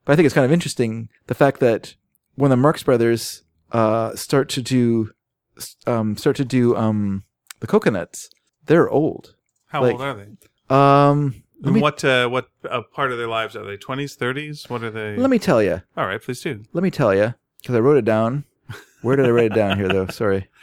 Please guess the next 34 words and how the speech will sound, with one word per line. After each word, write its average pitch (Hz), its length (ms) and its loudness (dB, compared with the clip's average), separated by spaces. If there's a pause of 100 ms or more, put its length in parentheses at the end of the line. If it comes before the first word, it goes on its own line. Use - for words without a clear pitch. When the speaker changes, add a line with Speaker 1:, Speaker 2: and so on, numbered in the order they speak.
(260)
Speaker 2:
And 127 120 2
we 131 80 -4
can't 165 220 0
find 135 280 -2
it. 107 140 -6
You 120 80 -12
know 120 140 -2
why? 131 400 0
'Cause 165 160 -8
we're 170 180 -2
also 151 300 0
old. 92 300 -10 (240)
And 120 120 -6
that's 117 180 -4
how 120 100 -2
that 117 200 -4
goes. - 300 -14 (520)
Speaker 1:
So 135 280 6
when 135 220 0
this 156 100 -4
film 190 140 0
was 139 120 2
made, 120 300 0
Groucho 127 280 0
was 156 120 0
thirty-eight, 127 640 0 (220)
Speaker 2:
Hmm. 147 320 -8 (340)
Speaker 1:
Harpo 151 240 4
was 143 160 2
forty, 120 560 -2 (340)
and 110 240 -4 (160)
Chico - 300 -4
was 117 120 0
forty-two. 107 600 -2